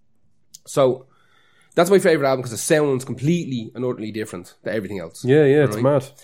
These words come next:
Speaker 1: Now, the reason it sounds completely and utterly different to everything else is that he used a producer called Jerry Finn. Yeah, his nickname is Hook, I think. Uh, Jerry Hook Finn. And the reason he used Jerry Finn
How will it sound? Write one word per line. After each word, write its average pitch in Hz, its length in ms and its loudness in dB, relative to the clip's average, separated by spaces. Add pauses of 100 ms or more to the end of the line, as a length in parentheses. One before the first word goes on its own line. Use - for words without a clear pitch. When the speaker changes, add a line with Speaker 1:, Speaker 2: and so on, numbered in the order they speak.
(200)
Speaker 1:
Now, 117 80 -6
the 117 80 -4
reason 160 360 0
it 113 100 -8
sounds 220 580 0
completely 110 680 -6
and 104 100 -12
utterly 98 300 -10
different 101 320 -10
to 92 80 -8
everything 95 280 -10
else 113 280 -8 (260)
is 110 100 -10
that 120 120 0
he 147 120 2
used 147 240 2
a 117 40 -8
producer 120 640 -2 (120)
called 107 260 -2
Jerry 110 260 0
Finn. 85 340 -12 (840)
Yeah, 92 220 -8
his 104 380 -12
nickname 127 280 -4
is 87 100 -12
Hook, 127 300 -6
I 82 40 -12
think. - 280 -18 (480)
Uh, 95 100 -8
Jerry 131 220 -10
Hook 113 220 -10
Finn. 78 240 -16 (720)
And 101 160 -14 (240)
the 147 120 -6
reason 180 540 2 (320)
he 151 180 -8
used 151 520 -2 (180)
Jerry 104 260 -2
Finn 104 340 -8